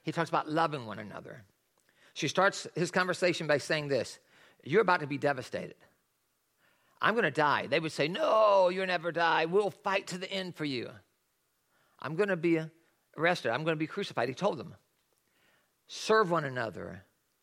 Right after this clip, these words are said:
and love one another." That's the most important thing they wanted to say.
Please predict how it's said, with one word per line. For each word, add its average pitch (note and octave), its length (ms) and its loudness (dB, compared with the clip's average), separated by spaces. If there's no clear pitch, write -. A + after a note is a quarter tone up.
and C3+ 320 -8
love E3 260 0
one A2+ 140 -6
another." F2+ 580 -14
That's C3+ 180 -4
the D3 40 -4
most D3 220 -2
important - 320 -6
thing B2+ 320 -2
they B2+ 100 -2
wanted C3 200 -6
to - 60 -16
say. B2+ 300 0